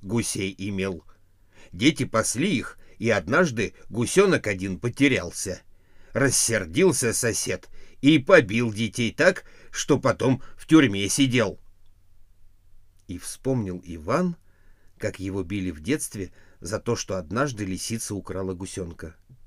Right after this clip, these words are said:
«А вы, — говорит человеку, — не поменяли бы курицу на гусыню?» «Чего ж не поменять? Поменяю». Взял Иван курицу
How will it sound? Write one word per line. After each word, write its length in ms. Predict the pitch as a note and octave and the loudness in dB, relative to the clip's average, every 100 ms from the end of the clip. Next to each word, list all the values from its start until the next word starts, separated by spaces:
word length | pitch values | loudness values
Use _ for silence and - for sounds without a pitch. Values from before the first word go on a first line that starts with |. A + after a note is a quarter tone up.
| - - - _ - - - - | -20 -20 -20 _ -20 -20 -18 -6
«А 160 | G#2+ | -6
вы, — 460 | G#2+ C#3 D3 D3 C3 - - - - | 0 4 4 4 0 -12 -20 -20 -10
говорит 360 | G2 G2+ F#2+ | -6 -6 -8
человеку, — 640 | - G2+ G2+ G2+ - G#2+ - - - - - | -8 -6 -4 -4 -4 -8 -10 -20 -20 -20 -8
не 200 | A2+ C3+ | -2 -2
поменяли 580 | C3+ C#3 D3 E3+ G3 E3+ | 0 2 4 4 2 2
бы 280 | C3+ C3+ - - - - - - - | 4 2 0 -16 -20 -20 -20 -20 -14
курицу 520 | - G#2 C#3+ A2+ - G#2+ | -2 2 2 2 -4 -2
на 120 | A2 | -4
гусыню?» 680 | G#2+ C#3+ - C3+ F2+ D2+ - - - - _ _ - - - - - | -4 -4 -2 -2 -2 -8 -18 -20 -20 -20 _ _ -20 -20 -20 -20 -14
«Чего 380 | - A#3 F#3 B2+ | 0 6 8 8
ж 120 | F#2 | 4
не 100 | A#2 | -2
поменять? 640 | A2 A2+ A2+ G#2+ F2 - - - - - - - - | 0 0 2 0 -2 -6 -20 -20 -20 -20 -20 -18 -10
Поменяю». 880 | F2+ G2 F#2 F#2 G2 B2 D#3 C3+ - - - - - - - - _ - _ - | -4 -2 0 0 4 6 6 6 -4 -20 -20 -20 -20 -20 -20 -20 _ -20 _ -16
Взял 500 | F2 E2+ C3 C3+ - | -14 -2 0 0 -2
Иван 380 | E2+ E2 D#2+ D#2 - | -10 -12 -12 -14 -6
курицу 580 | A3 G3 F#3 - F#3 | -2 -2 -2 -2 -4